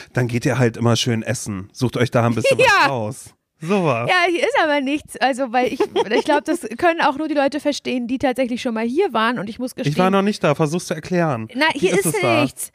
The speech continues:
Speaker 2: Hier ist nichts. Also, wir in der, in der einen Unterkunft, in der wir halt dann waren, die wir neu gebucht haben, die war super schön. Es war so eine Holzhütte mit,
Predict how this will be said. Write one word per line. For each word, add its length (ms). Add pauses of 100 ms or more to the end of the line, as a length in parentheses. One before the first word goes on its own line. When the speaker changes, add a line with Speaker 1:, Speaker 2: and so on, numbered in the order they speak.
Speaker 2:
Hier 220
ist 280
nichts. 400
Also, 340 (300)
wir 500
in 100
der, 160
in 80
der 80
einen 120
Unterkunft, 460
in 80
der 160
wir 180
halt 200
dann 160
waren, 260
die 80
wir 80
neu 280
gebucht 440
haben, 240
die 140
war 100
super 240
schön. 240
Es 80
war 140
so 40
eine 140
Holzhütte 460
mit, 300